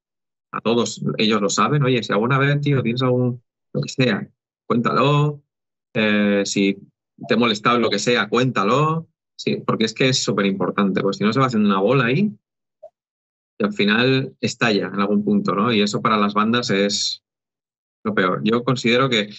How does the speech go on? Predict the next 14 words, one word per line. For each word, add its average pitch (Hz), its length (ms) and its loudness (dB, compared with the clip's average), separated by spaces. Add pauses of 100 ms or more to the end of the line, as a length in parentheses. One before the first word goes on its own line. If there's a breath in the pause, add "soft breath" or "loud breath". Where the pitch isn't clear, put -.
(120)
eso 120 220 0
lo, 143 260 2
lo 110 260 0
comenta 107 300 0
siempre 135 260 0
Ramón 120 400 0
y 104 80 2
yo 110 60 2
estoy 110 180 -2
muy 113 240 2
de 110 60 4
acuerdo 104 240 0
con 95 140 0
él. 95 100 -6